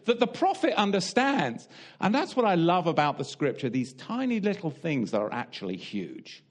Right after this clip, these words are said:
that the prophets key in on, that Yahusha keys in on, that you and I, if we're awake and alert, we can key on. And there's,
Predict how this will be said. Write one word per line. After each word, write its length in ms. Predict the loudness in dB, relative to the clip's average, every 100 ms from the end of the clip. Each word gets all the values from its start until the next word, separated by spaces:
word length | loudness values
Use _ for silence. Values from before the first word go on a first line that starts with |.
| _ _ _ _
that 160 | -2 0
the 80 |
prophets 640 | -2 -2 -2 0 -2 -2 -8
key 340 | -2 0 2
in 160 | 2 0
on, 240 | -4 -8 -8 -4 -2
that 140 | 0
Yahusha 960 | 2 2 2 2 2 2 2 2 0 -2 -18 _
keys 480 | -2 0 2 2 2
in 200 | 2 4
on, 300 | 2 2 -2 -12 0
that 120 | 2
you 320 | 2 2 2
and 140 | 2 2
I, 160 | 2
if 180 | 2 2
we're 240 | 0 4
awake 460 | 2 4 2 2 2
and 100 | 2
alert, 560 | 4 4 4 2 0 0
we 220 | 2 2
can 200 | 0 -2
key 300 | 0 2 4
on. 220 | 2 2
And 120 | 2
there's, 360 | 0 0 -6